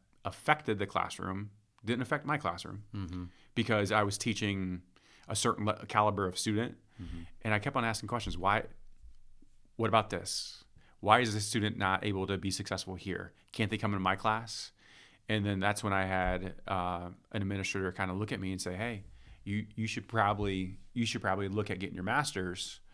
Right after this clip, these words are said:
Speaker 1: um, in, in leadership."
Speaker 2: Mm-hmm.
Speaker 1: And at the time I was like, "Okay."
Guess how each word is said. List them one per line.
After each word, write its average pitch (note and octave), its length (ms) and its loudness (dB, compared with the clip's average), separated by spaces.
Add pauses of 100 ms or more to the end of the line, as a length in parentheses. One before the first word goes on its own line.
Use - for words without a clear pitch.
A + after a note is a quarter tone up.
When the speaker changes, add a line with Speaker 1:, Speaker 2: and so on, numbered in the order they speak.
(360)
Speaker 1:
um, F#2 520 -4 (200)
in, G#2 440 2
in G2+ 180 0
leadership." C#3+ 500 0 (260)
Speaker 2:
Mm-hmm. F#2 240 -6 (360)
Speaker 1:
And G#2+ 100 -2
at G2 100 2
the F#2 60 -6
time B2 240 0
I G2 40 0
was F2 120 -4
like, F2+ 140 -6
"Okay." A2 280 -4